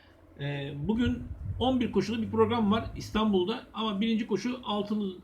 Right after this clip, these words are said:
e, dahil değil arkadaşlar. İkinci koşudan itibaren birinci altılı ganyanımız başlıyor.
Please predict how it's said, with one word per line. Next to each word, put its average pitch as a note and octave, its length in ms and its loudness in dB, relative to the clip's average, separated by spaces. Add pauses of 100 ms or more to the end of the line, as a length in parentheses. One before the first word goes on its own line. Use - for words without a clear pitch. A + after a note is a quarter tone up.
(220)
e, D3 220 0
dahil G3 380 6
değil G#3+ 180 4
arkadaşlar. - 380 -2
İkinci G3 320 0
koşudan A3+ 300 -2
itibaren G3 500 -2
birinci G3 300 6
altılı F#3+ 260 -2
ganyanımız F#3+ 380 -2
başlıyor. F#3 300 0